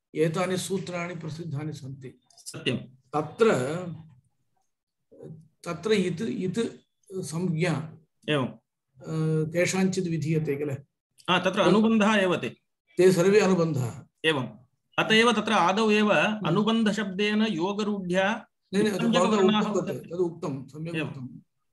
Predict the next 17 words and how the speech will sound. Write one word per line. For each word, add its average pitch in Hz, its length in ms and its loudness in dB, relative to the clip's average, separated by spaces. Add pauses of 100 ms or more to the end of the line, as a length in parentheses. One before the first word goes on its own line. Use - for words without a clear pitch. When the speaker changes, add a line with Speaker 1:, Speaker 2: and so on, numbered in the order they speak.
(140)
Speaker 1:
अप्रधान, 170 640 2
अनुशब्दस्य 170 540 -4
अप्रधानमित्यर्थः। 156 1300 -4 (140)
Speaker 2:
एवम्। 156 460 -2
Speaker 1:
धातोः 165 380 4
उपरि 160 160 4
कर्-, 160 280 2
कर्मणि 160 320 2
घञ् 156 260 2
इत्यादिकम् 160 480 -4
उक्तम्। - 540 -10
Speaker 2:
एवम्। 131 200 0
Speaker 1:
परन्तु 208 840 -2
एतत् 196 440 -2
अपेक्षया 190 720 -2
अपि 180 180 -6
इत्संज्ञक-, 175 760 -4